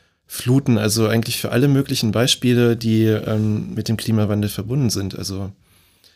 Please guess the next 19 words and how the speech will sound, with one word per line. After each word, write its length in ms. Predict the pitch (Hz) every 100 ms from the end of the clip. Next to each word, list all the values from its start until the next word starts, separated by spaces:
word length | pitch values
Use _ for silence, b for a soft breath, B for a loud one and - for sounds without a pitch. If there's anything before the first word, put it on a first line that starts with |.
| b _
invasive 480 | 107 110 104 107 107
Pflanzen, 760 | - 110 117 - 110 107 101
wenn 140 | 98 98
sich 220 | 104 -
irgendwie 220 | 104 104
Krankheitserreger 800 | - 107 110 95 107 101 98 95
ausbreiten. 520 | 104 - - 107 -
Also 400 | - 90 104 104 104 B B B B B B -
in 140 | 104
dem 200 | 107 131
Sinne 320 | 131 147 147
würde 160 | 127 -
ich 60 |
schon 180 | - 147
sagen, 260 | - 117 117
dass 260 | 117 - -
es 100 | -
da 120 | 107
eine 260 | 107 107